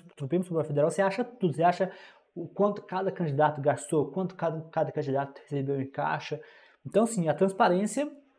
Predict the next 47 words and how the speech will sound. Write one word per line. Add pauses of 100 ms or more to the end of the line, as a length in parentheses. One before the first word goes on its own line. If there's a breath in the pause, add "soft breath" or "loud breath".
(720)
muito
importante.
A
modernização
é
uma
forma
de
acabar
com
a
corrupção,
né? (100)
Uma
forma
de
você
combater
a
corrupção,
apesar
de
que
não
menciona
aqui, (560 loud breath)
é,
corre-,
é,
diretamente
corrupção,
uma
forma
de
bater
co-,
co-,
combater
corrupção
é
pela
modernização,
porque
se
você
tem
sistemas